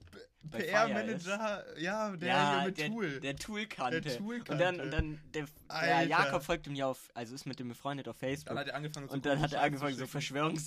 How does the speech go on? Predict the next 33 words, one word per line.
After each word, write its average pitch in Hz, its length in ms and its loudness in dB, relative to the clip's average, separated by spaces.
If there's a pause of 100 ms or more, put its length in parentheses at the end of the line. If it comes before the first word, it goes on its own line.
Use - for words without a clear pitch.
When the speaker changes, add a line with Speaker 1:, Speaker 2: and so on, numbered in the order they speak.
(140)
Speaker 1:
Verschwörungstheorien 160 420 0
<laughs> - 0 -
zu 143 220 -10
teilen. 139 500 -12 (920)
Speaker 2:
Und 180 100 -8
so 139 80 -8
rechten 135 360 -6
Scheiß 131 340 -6
und 123 120 -12
so. 127 200 -10 (480)
Speaker 1:
So. 110 80 -12
Speaker 2:
Der 113 100 -8
wurde 139 120 -4
jetzt, 143 100 -8
glaub 131 140 -10
ich, 131 60 -8
auch 120 60 -14
gesperrt 127 400 -12
oder 120 160 -14
sowas. 113 380 -16
Speaker 1:
<laughs> - 60 -10 (1500)
Speaker 2:
Naja. 131 320 -6
Speaker 1:
Ja. 104 240 -6 (220)
Speaker 2:
Aber 135 100 -6
der 135 100 -4
kannte 151 260 -8
Tool 135 500 -4
und 131 120 -14
das 127 140 -12
fand 127 160 -12
ich 123 80 -20
so 127 160 -14
krank. 123 420 -14